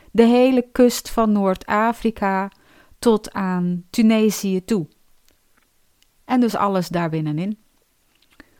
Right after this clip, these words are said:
Vijfentwintig procent van de toenmalige wereldpopulatie werd onder de Romeinse wet geboren en stierf eronder.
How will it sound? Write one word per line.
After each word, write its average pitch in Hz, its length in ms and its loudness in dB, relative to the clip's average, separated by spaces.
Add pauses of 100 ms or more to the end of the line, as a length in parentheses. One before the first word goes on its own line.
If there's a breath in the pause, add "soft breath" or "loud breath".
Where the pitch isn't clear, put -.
(360 soft breath)
Vijfentwintig 285 800 2
procent 196 640 0
van 208 200 0
de 208 100 2 (100)
toenmalige 262 840 2
wereldpopulatie 220 1500 2 (540 soft breath)
werd 220 420 2
onder 220 320 4
de 185 120 0
Romeinse 185 640 2
wet 202 220 2
geboren 196 760 2
en 226 280 6
stierf - 560 0
eronder. 143 580 -6